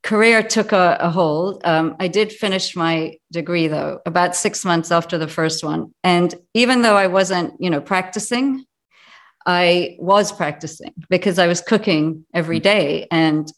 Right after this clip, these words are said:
Speaker 1: you know, that is basically what nutrition is, you know? So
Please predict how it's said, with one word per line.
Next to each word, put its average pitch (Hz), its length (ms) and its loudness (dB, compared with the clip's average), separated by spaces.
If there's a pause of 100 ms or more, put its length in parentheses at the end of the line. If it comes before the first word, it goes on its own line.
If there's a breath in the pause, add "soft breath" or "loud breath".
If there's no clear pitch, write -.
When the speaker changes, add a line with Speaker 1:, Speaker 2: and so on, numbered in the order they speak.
(300)
Speaker 1:
you 180 100 -4
know, 151 280 -4 (440)
that 175 240 4
is 165 240 2
basically 160 540 -4
what 156 200 -2
nutrition 160 500 0
is, - 380 -2
you 165 100 -6
know? 165 300 -2
So 175 520 4